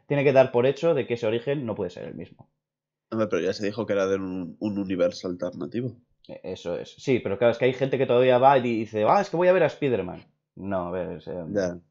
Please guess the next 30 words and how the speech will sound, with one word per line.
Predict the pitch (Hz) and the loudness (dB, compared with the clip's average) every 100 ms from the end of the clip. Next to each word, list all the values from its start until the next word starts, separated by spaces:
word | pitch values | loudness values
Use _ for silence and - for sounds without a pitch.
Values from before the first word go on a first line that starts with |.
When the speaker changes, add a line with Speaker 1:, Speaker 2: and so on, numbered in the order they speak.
| _ | _
Speaker 1:
no, | 80 101 110 | -12 -6 -6
no | 104 | 0
va | 139 | 0
a | |
estar | 156 143 | 0 0
Spider-Man. | 113 - 104 92 87 87 | -2 -4 -6 -6 -8 -10
O | |
sea, | - 92 98 | -6 -4 -2
ya | 101 127 | -2 -2
se | 139 | -4
dijo | 147 151 147 | -4 -2 -4
que | 120 | -4
Spider-Man | - 123 123 123 120 | -8 -6 -4 -4 -4
no | 107 | -4
va | |
a | 87 | -6
estar, | - 90 | -8 -8
aunque | 98 98 | -8 -6
hay | 117 | -4
mucha | 131 131 | -4 -4
gente | 131 131 | -4 -4
que | 117 | -4
metió | 104 117 | -4 -4
mucha | 120 120 110 | -4 -6 -8
puya | 120 123 | -4 -4
diciendo | 104 113 120 | -4 -6 -8
que | - | -8
sí | 92 | -12
que | 85 | -12
está. | - 53 - | -12 -14 -16